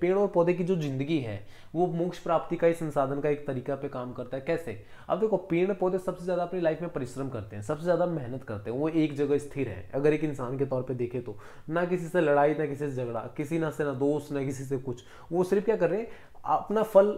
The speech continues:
दिए जा रहे हैं, अपनी सेवा दिए जा रहे हैं, ठीक है। वो किसी से अपेक्षा नहीं कर रहे कि वो आप हमें ये दोगे, ठीक है, वो अपनी सेवा दे रहे हैं, जितना बन रहा है उनसे वो करते जा रहे हैं, ऑक्सीजन दे रहे हैं। अगर आप उनको पानी दे रहे हो तो भी ऑक्सीजन दे रहे हैं, नहीं दे रहे हैं तो भी दे रहे हैं, जब तक जीवित है वो दे ही रहे हैं, ठीक है, आपके लिए हमेशा मतलब खड़े हैं,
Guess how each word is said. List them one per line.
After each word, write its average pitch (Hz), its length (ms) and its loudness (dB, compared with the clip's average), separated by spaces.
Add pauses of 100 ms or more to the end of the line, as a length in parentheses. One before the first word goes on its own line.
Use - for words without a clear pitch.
(160)
दिए 151 280 4
जा 127 100 2
रहे 110 140 -6
हैं, 117 60 -6
अपनी 175 160 2
सेवा 180 300 6
दिए 151 240 4
जा 127 140 0
रहे 101 120 -10
हैं, 104 100 -12 (260)
ठीक 175 140 4
है। 156 60 4
वो 165 120 4
किसी 180 260 -2
से 190 60 4
अपेक्षा 180 420 2
नहीं 180 120 4
कर 170 100 4
रहे 170 100 4
कि 165 100 -2
वो 165 120 4
आप 165 180 4
हमें 156 200 -2
ये 151 180 2
दोगे, 120 340 0 (380)
ठीक 143 140 -2
है, 151 60 0
वो 165 140 4
अपनी 175 160 0
सेवा 151 260 2
दे 139 160 2
रहे 135 100 0
हैं, 135 60 -4
जितना 139 240 -2
बन 131 140 -2
रहा 131 120 0
है 135 60 -2
उनसे 135 160 -2
वो 139 60 4
करते 127 300 -4
जा 117 120 -4
रहे 113 120 -8
हैं, 120 60 -8
ऑक्सीजन 139 340 -2
दे 127 120 -2
रहे 117 100 -6
हैं। 113 100 -14 (300)
अगर 147 240 4
आप 170 180 4
उनको 170 160 -2
पानी 156 300 0
दे 156 120 -2
रहे 156 80 2
हो 139 60 2
तो 135 140 0
भी 143 100 0
ऑक्सीजन 143 360 -2
दे 143 100 2
रहे 143 100 2
हैं, 135 60 0
नहीं 135 220 -2
दे 151 80 0
रहे 143 120 0
हैं 135 80 -6
तो 131 120 0
भी 131 80 0
दे 127 80 0
रहे 127 80 -2
हैं, 131 80 -4
जब 143 140 2
तक 170 100 2
जीवित 139 340 -2
है 156 60 0
वो 151 80 2
दे 131 100 -2
ही 131 200 -2
रहे 107 100 -6
हैं, 98 100 -14 (320)
ठीक 147 120 -4
है, 160 60 2
आपके 156 360 0
लिए 185 100 6
हमेशा 170 240 0
मतलब 165 340 -2
खड़े 139 180 0
हैं, 113 220 -10